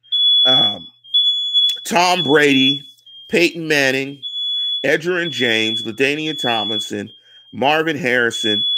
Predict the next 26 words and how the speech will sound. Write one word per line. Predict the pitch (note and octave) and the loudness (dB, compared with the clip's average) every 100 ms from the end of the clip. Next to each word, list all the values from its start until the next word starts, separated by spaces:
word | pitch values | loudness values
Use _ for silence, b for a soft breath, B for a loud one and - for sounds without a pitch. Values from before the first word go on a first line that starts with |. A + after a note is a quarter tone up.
| B B B - | B B B -6
uh, | A2 G2+ G#2 | -2 -2 0
Randy | D3 D#3+ - D#3+ | 0 2 0 0
Moss, | C#3+ A#2+ A#2 A#2 | 0 -2 -4 -6
Tony | - - D#3 E3 | -6 -4 -2 -2
Gonzalez, | D3+ D3+ G2+ B2 B2 B2 A#2 | -2 -2 -2 -2 0 -2 -4
Walter | A2 D3 D#3 D#3+ | -2 -2 -2 -6
Jones, | A#2+ B2+ B2+ B2 | -6 -6 -4 -6
Jonathan | - C3+ C#3+ D3 D3+ - | -6 -4 -4 -4 -8 -6
Ogden. | C3+ C3 A2+ A#2 A#2+ A2+ B B B B | -2 -2 -4 -8 -10 -10 B B B B
Um, | G#2+ A#2 A#2 | -4 -4 -4
you | C3 | -4
got | C#3+ B2 - | -2 -2 0
Faneca, | D#3 D#3 B2 C#3 | 0 2 0 0
Hutchinson, | C#3+ G#2 C3 C#3 - | 0 -2 -6 -8 0
Kevin | C#3+ C3 | 0 0
Mawai. | B2+ B2+ A#2+ G2 B B - | -2 -2 -2 -4 B B -2
If | D#3+ | 2
you | |
look | D#4 - | 2 2
at | E4+ | 2
the | F#3 | 4
linemen, | D3+ D#3+ G3 A#3+ A#3 A#3+ A#3+ B3 - - - - B B - | 4 4 4 2 2 0 0 -2 0 2 2 0 B B -10
Kevin | - G3 G#3 G3+ | 0 2 2 2
Mawai, | G3+ G3+ D3 D3 C#3+ C#3+ C#3+ b b b | 2 4 4 4 2 0 -2 b b b
Steve | - - E3+ G3+ G3+ | -20 -8 -4 -2 -2
Hutchinson, | F3 E3 E3 C#3+ G3+ D#3+ B2+ - | -2 -2 -4 -6 -2 0 2 2